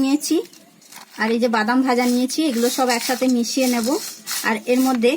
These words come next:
কিছু মশলা মেশাবো। এখানে হচ্ছে কাশ্মীরি লঙ্কার গুঁড়ো দেব অল্প একটু, আর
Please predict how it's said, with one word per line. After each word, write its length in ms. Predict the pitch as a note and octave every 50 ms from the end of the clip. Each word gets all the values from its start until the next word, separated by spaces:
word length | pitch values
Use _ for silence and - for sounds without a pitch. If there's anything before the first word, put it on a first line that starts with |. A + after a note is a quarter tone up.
| E4+ -
কিছু 180 | C#4 B3 - C#4 B3+
মশলা 280 | B3 A3+ A3+ - A#3+ A#3+ A3+
মেশাবো। 340 | A3+ A3+ A3 A#3 G#3+ G3 G3 G3+ G#3+ - - - - - - - - A#3+
এখানে 220 | A#3 C4+ B3 B3+ C4+
হচ্ছে 200 | C4+ B3+ - - C4+ -
কাশ্মীরি 360 | A#3+ A3 A3+ - B3+ B3+ C4 C4 B3+
লঙ্কার 280 | A#3 A#3 A#3 - B3 A#3+ G#3+
গুঁড়ো 160 | A3+ A3+ A3+ A3 G#3+
দেব 120 | A#3 A3 B3 D#4 G4+ - - - - - - - - _ - - - - _ - - - - _ - - - _ - - - - - - - _ _ - - - - - - - - - - A#3
অল্প 160 | A3+ A3+ A3 - A#3+ A#3+
একটু, 200 | A#3+ - - C#4 D#4 - - - - - - - - - - _ - _ _ _ - - - _ _ -
আর 80 | A3+ A3+